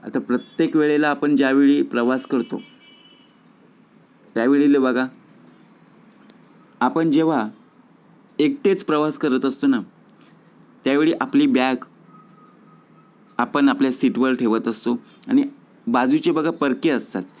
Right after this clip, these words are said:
त्यांना काय आपण सांगतो की, "बाबा, माझ्या बॅगवर जरा लक्ष द्या, मी जरा पाण्याची बॉटल घेऊन येतो." विश्वास कोणावर ठेवलेला आहे? त्या व्यक्तीवर ठेवलेला आहे,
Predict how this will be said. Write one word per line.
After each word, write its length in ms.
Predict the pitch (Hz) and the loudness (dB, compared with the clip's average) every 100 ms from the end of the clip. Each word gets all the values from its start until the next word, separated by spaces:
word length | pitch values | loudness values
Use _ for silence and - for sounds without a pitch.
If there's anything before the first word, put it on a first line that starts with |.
| - - - | -20 -12 -2
त्यांना 240 | 123 151 | 0 0
काय 160 | 156 151 | 0 -4
आपण 260 | 139 143 | 0 0
सांगतो 440 | 135 120 110 123 120 | 0 -4 -4 -4 -6
की, 260 | - - | -8 -2
"बाबा, 160 | 156 160 | 0 2
माझ्या 240 | 135 127 | 2 0
बॅगवर 320 | 123 113 120 | 0 2 2
जरा 260 | 120 117 120 | 0 0 0
लक्ष 240 | 113 107 | 0 -2
द्या, 160 | 120 131 | -2 2
मी 180 | 135 117 | 2 2
जरा 260 | 113 117 156 _ _ - _ - - - | 0 -4 -8 _ _ -20 _ -20 -20 -6
पाण्याची 360 | 113 117 123 156 | -2 0 2 2
बॉटल 320 | 151 160 180 | 0 2 2
घेऊन 220 | 127 107 | 4 2
येतो." 220 | 98 - - _ _ _ _ _ _ - | -2 -8 -20 _ _ _ _ _ _ -8
विश्वास 400 | 147 139 196 214 214 | 0 0 2 0 0
कोणावर 280 | 208 208 | 0 0
ठेवलेला 340 | 196 185 185 175 | 2 2 2 0
आहे? 140 | 175 | -2
त्या 140 | 165 151 | -2 -2
व्यक्तीवर 460 | 107 - - 127 | -2 -4 -2 0
ठेवलेला 340 | 120 98 92 | 0 -6 -8
आहे, 100 | - | -10